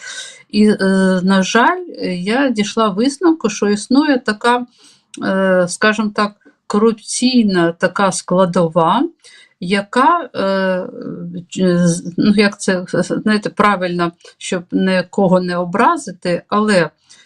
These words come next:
коли кошти виділяються, вони освоюються,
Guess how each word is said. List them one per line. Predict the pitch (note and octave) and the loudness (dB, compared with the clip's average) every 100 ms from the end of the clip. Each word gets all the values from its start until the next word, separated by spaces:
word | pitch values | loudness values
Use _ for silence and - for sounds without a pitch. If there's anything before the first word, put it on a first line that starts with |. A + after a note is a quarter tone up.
| _ - F3 | _ -8 -2
коли | A#3 A#3+ C4+ | 2 2 0
кошти | - C#4 B3+ - - F#3+ E3+ | 0 2 2 0 -8 -8 -8
виділяються, | F#3 G#3+ F#3+ G3+ F3+ E3+ F3 A3 - C#4 B3 | -6 -4 -2 0 2 2 0 -4 -6 0 0
вони | G3 A3+ C4 C4+ | 0 2 4 4
освоюються, | A3+ A#3 - F#3 F3 E3+ F3+ G3+ B3 - - C#4+ | 2 -2 -2 -2 0 2 0 0 -4 -4 -2 -2